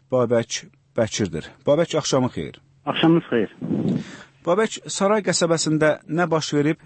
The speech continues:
Speaker 1: kimlər həbs edilib və on bir nəfər hansı cinayətlərdə şübhəli bilinir?
Speaker 2: Cənab,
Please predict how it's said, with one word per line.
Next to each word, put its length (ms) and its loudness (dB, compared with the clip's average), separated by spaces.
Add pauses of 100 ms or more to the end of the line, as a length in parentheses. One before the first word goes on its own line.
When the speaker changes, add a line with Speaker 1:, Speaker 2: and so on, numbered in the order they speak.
(140)
Speaker 1:
kimlər 460 0
həbs 280 -2
edilib 320 0 (440)
və 160 2
on 200 2
bir 140 0
nəfər 400 0 (320)
hansı 340 0
cinayətlərdə 720 -2
şübhəli 400 -2
bilinir? 360 -6 (380)
Speaker 2:
Cənab, 220 4